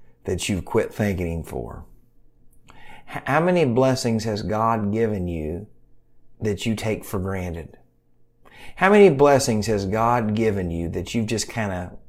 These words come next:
gotten over? I, uh,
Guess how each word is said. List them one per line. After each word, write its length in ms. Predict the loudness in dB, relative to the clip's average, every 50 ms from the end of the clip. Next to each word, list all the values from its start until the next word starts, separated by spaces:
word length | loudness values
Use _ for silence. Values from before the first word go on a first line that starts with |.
| -20 -14 -12 -8
gotten 380 | -6 -2 -2 -2 -2 -4 -6 -6
over? 460 | -4 -2 -2 -2 -2 -4 -8 -10 -12 -20 -20 -20 -20 -20 -20 -20 -20 -18 -20 -20 -16 -6
I, 400 | 0 4 4 6 6 6 4 2
uh, 340 | 2 0 0 -4 -6 -10 -14